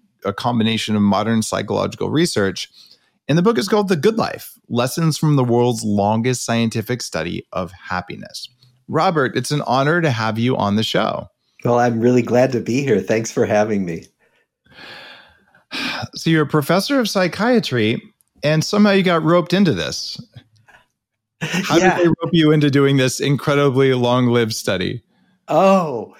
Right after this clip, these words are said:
Speaker 2: well, my predecessor, George Vaillant, the third director, was one of my teachers in med school. And he came and lectured about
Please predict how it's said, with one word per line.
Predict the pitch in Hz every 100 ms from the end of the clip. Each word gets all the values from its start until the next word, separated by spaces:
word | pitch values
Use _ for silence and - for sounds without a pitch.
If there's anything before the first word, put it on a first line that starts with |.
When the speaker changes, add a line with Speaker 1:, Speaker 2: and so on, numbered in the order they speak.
| - - -
Speaker 2:
well, | 214 226 196 143 - - _ _ _ _ -
my | 139 147 151 160 -
predecessor, | - 208 196 - 123 - 107
George | 101 165 151 123
Vaillant, | 143 135 123 98 -
the | 131
third | 208 180 147
director, | 120 107 104 113 92 87
was | 131 139
one | 160
of | 165
my | 151 139
teachers | - 208 202 123 107
in | 123 117
med | 127 131
school. | - - 98 - _ - - _ -
And | 123 120
he | 104 208
came | 202 151 127
and | 131 117
lectured | 110 - 147 135
about | - 92 92 123